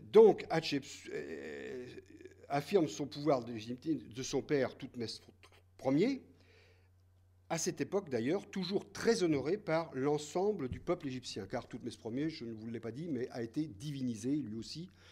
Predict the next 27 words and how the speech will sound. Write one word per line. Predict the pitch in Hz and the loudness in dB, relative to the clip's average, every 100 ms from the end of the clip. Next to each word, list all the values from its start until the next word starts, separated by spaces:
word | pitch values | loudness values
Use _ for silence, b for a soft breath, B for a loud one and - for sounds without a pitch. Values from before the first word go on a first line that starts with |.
| B B | B B
hein, | 104 123 147 - | -8 -8 -8 -10
puisque | 117 - 147 | -8 -4 -4
c'est | 131 120 | -4 -4
un | 131 143 | -2 -2
des | 107 | -2
premiers | 107 - 135 139 | -6 -2 0 0
pharaons | - 101 101 131 147 | -2 -10 -4 -4 -4
qui | - 110 127 | -8 -4 -2
est, | 151 B B B - | -2 B B B -12
euh, | 120 107 - - | -10 -10 -16 0
continué, | 180 170 - 160 160 165 | 2 2 -2 0 4 4
si | - 113 | 0 -8
vous | 104 | -12
voulez, | 107 113 151 - | -8 -4 -4 -4
à | 117 | -8
redresser | 110 151 123 135 - 156 | -2 -2 -2 -6 -4 -2
l'Égypte | 135 120 123 165 - 156 B B | -2 -2 -6 -10 -12 -14 B B
après | 120 - 143 | -10 -6 -8
cette | 143 120 - | -6 -10 -10
période, | 123 107 135 143 101 | -10 -4 -4 -4 -6
euh, | 98 95 92 b b | -8 -8 -14 b b
absolument | 107 127 113 117 | -12 -8 -6 -4
noire | 110 131 151 139 - | -2 0 -2 -6 -12
de | 110 123 104 | -8 -6 -6
la | 107 | -10
période | 110 104 113 | -10 -10 -10
Hyksos, | 98 - - - | -12 -16 -20 -20